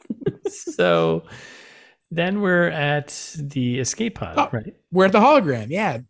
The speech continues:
Speaker 1: finally.
Speaker 2: Yeah. So Noah and Haley, they made it. They're in the escape pod. And then we get, uh, Bruce hologram, right? Coming back, right?
Speaker 1: The reprise. Yeah.
Speaker 2: Um, and he launches their, their pod, apparently,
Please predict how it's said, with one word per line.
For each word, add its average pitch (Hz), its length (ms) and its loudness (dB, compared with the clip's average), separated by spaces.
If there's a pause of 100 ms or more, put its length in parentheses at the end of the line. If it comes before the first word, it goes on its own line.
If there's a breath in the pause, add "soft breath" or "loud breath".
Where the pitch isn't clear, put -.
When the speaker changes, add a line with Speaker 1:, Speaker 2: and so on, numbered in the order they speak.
(100)
Speaker 1:
finally. 143 400 -2 (220)
Speaker 2:
Yeah. 123 360 2
So 131 680 4
Noah 139 360 4
and 127 140 0
Haley, 123 320 4
they 120 140 0
made 117 200 2
it. 131 140 -2
They're 117 160 0
in 117 100 -2
the 113 120 -2
escape 107 320 -4
pod. 123 340 -4
And 120 520 0
then 123 80 0
we 123 80 0
get, 131 260 0
uh, 147 300 -2
Bruce 147 300 -4
hologram, 120 500 -2
right? 135 220 -4
Coming 127 260 -8
back, 98 320 -12 (120)
right? 127 180 -10 (240)
Speaker 1:
The 127 80 -2
reprise. 143 640 2
Yeah. 135 240 -2 (640)
Speaker 2:
Um, 113 520 -4
and 147 180 2
he 208 480 4
launches 123 500 2
their, 110 280 2
their 110 160 0
pod, - 420 -2 (200)
apparently, 90 420 -8